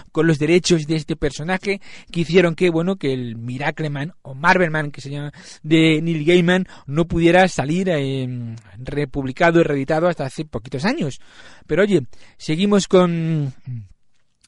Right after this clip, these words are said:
digamos, bajo la batuta de Alan Moore, Marvelman, Miracleman, La Edad de Plata, con dibujos de Mark Buckingham, que después Mark Buckingham, eh, le ayudaría a dibujar, eh, los primeros números, bueno, pero algunos de los primeros números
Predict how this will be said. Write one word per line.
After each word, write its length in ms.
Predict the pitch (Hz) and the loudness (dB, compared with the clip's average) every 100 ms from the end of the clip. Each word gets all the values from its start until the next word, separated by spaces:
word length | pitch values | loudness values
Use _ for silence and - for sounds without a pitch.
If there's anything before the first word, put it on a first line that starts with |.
| _ | _
digamos, 480 | 120 135 139 156 147 131 | -10 -4 -2 -2 -4 -4
bajo 280 | 143 131 143 | -2 0 2
la 120 | 139 | 2
batuta 420 | 131 120 151 160 | 0 -2 -2 -2
de 180 | 143 156 - | -2 -4 -6
Alan 320 | 147 147 123 | -4 -4 -4
Moore, 320 | 160 262 277 262 - - - | -4 -4 -4 -8 -18 -20 -16
Marvelman, 680 | 127 151 214 214 208 220 208 | -6 0 2 2 0 0 0
Miracleman, 680 | 139 165 196 208 202 202 185 | 0 -2 0 0 2 0 0
La 80 | 143 | 0
Edad 120 | 160 | 0
de 120 | 135 | -2
Plata, 380 | - 185 190 196 - - | 0 2 2 0 -2 -4
con 160 | 262 | -2
dibujos 320 | 233 208 214 202 | 0 0 0 0
de 80 | |
Mark 160 | 165 175 | 0 0
Buckingham, 480 | 170 185 175 190 202 - - - | 0 -2 0 0 0 -8 -20 -6
que 120 | 208 | -4
después 320 | 170 147 160 | 0 0 0
Mark 160 | 139 127 | -2 -4
Buckingham, 580 | 147 156 165 196 185 - | -6 -4 -4 -4 -8 -14
eh, 480 | 135 127 123 117 139 _ - | -16 -14 -12 -14 -16 _ -16
le 140 | 135 131 | -10 -6
ayudaría 560 | 131 123 147 160 151 - - - - | -4 -2 0 0 -2 -8 -18 -20 -12
a 280 | 156 143 139 | -4 -2 -2
dibujar, 520 | 131 123 127 156 196 | -4 -4 -2 -2 -2
eh, 140 | 196 135 | -6 -8
los 240 | 131 120 | -8 -10
primeros 420 | - 127 139 135 | -10 -6 -4 -4
números, 320 | 143 143 143 170 | -4 -4 -2 -2
bueno, 180 | 202 | -4
pero 200 | - 170 | -2 -2
algunos 340 | 180 180 208 202 | 0 2 4 4
de 80 | 185 | 4
los 100 | 175 | 2
primeros 320 | 156 151 139 | 0 0 0
números 400 | 190 208 220 | 0 4 2